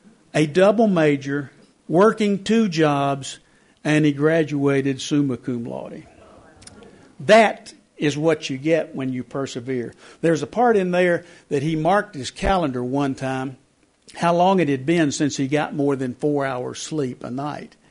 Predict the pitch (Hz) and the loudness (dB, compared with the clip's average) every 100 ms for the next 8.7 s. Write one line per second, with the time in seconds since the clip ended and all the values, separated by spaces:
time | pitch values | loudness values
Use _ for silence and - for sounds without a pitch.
0 | _ _ _ _ _ - 143 143 - 151 | _ _ _ _ _ -4 0 0 0 -2
1 | 170 147 - 175 170 131 135 202 - 110 | -2 -2 -2 0 0 -2 2 4 4 -2
2 | 110 - _ _ _ _ _ 151 139 139 | -16 -20 _ _ _ _ _ -4 -2 2
3 | 190 202 175 170 160 - - - 294 127 | 4 6 4 2 -4 -12 -16 -14 -10 -10
4 | 117 - - - - - _ _ _ 196 | -8 -12 -16 -20 -20 -20 _ _ _ 0
5 | 196 147 135 156 147 135 147 139 127 131 | 0 -4 -2 -2 0 0 0 -2 -2 -6
6 | 123 135 120 123 135 165 156 131 127 131 | -2 -2 0 -2 0 2 0 -2 -4 -2
7 | 147 156 131 135 160 160 - 127 110 - | 0 0 -2 -2 0 -2 -4 -10 -10 -12
8 | - - - 269 466 392 - | -16 -20 -8 -4 0 0 -2